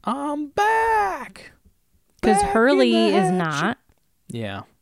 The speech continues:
Speaker 2: Locke isn't.
Speaker 1: Right. Yeah, who's in there? It's gotta be Kate.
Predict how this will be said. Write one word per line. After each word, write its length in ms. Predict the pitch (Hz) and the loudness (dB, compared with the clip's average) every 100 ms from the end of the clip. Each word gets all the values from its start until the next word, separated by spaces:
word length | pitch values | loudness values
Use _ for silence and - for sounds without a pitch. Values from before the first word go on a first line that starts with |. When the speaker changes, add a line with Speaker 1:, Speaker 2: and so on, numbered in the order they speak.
| _ - | _ -2
Speaker 2:
Locke 400 | 180 208 277 - | 2 4 4 2
isn't. 520 | 196 175 175 190 247 _ _ _ _ _ 123 | -2 0 -2 -2 -6 _ _ _ _ _ -4
Speaker 1:
Right. 320 | 113 113 - _ _ _ - | -2 -4 -8 _ _ _ -10
Yeah, 120 | 143 | -8
who's 200 | 113 175 | -4 -4
in 120 | 185 202 | -4 -4
there? 240 | 104 87 _ _ _ _ _ | -6 -8 _ _ _ _ _
It's 80 | - | -10
gotta 140 | 117 | -10
be 80 | 95 | -8
Kate. 300 | - 98 | -12 -12